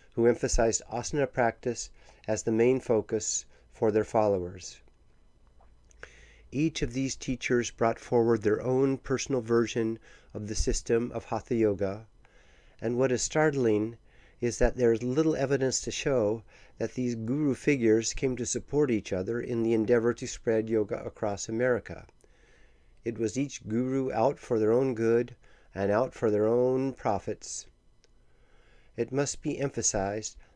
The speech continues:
that the most popular yoga guru throughout the nineteen seventies was Ram Dass. He did not teach asana nor pranayama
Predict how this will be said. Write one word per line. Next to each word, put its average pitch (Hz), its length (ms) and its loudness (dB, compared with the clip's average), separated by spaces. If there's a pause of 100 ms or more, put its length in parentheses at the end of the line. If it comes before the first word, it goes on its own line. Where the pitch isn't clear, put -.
that - 180 -4
the 117 60 -2
most 120 340 0
popular 135 480 -2
yoga 127 300 2
guru 110 440 0
throughout 110 420 0
the 127 60 -6
nineteen 117 440 -2
seventies 110 600 -2
was 101 200 -4
Ram 107 260 0
Dass. 92 460 -8 (800)
He - 160 -8
did 117 200 -2
not 127 280 -2 (100)
teach - 420 -6
asana 123 640 -4 (480)
nor 113 220 0
pranayama 117 760 -2